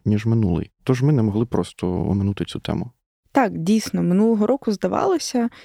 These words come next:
Speaker 2: що гіршого сезону для аграріїв бути вже не може. Пригадайте лише усі ті проблеми, з якими вони стикнулись.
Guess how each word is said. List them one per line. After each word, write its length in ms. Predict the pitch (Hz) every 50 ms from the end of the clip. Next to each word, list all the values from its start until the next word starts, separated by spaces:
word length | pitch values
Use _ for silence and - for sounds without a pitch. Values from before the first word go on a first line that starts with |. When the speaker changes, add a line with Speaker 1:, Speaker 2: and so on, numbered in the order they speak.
| - _
Speaker 2:
що 220 | - - - 175
гіршого 420 | 165 - 254 - - - 208 196 185
сезону 440 | - - 180 175 185 202 202 190
для 120 | 175 165 160
аграріїв 420 | 165 160 165 175 175 180 175 156
бути 280 | 156 156 160 160 - 160
вже 200 | 151 151 156 151
не 100 | 151 151
може. 320 | 147 147 147 - - - - 233 _ _ - - - - - -
Пригадайте 540 | - 190 175 190 185 202 214 254 262 - 247
лише 260 | 226 220 - - 202
усі 240 | 196 190 - - 220
ті 120 | - -
проблеми, 460 | - - - - 190 233 269 254 220 185
з 40 |
якими 300 | 190 - - 208 196 190
вони 180 | 185 190 196 190
стикнулись. 680 | - - - 220 - - 226 175 160 - - - -